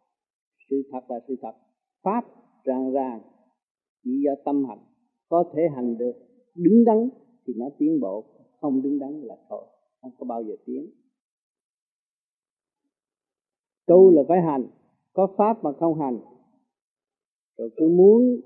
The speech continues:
bề trên lo tất cả mọi việc cho mình, cho một cái pháp nhỏ, một giọt nước cam lồ để cho tôi được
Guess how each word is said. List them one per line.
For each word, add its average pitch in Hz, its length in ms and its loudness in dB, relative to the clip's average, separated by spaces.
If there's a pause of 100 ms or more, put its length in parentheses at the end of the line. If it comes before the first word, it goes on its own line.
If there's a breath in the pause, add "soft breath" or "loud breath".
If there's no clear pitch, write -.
(200)
bề 123 80 -2 (140)
trên 151 300 0
lo 156 280 0
tất 185 140 -6
cả 147 140 -6
mọi 127 180 -4
việc 120 220 -8
cho 143 80 -6
mình, 120 180 -6 (800)
cho 165 180 4
một 151 140 0
cái 175 180 0
pháp 185 180 -2 (540)
nhỏ, 165 340 -2
một 139 100 -6 (120)
giọt 120 240 -6 (260)
nước 190 200 6 (120)
cam 160 220 0
lồ 110 400 -2
để 107 80 -10 (180)
cho 156 140 -2
tôi 143 140 -2
được 117 180 -4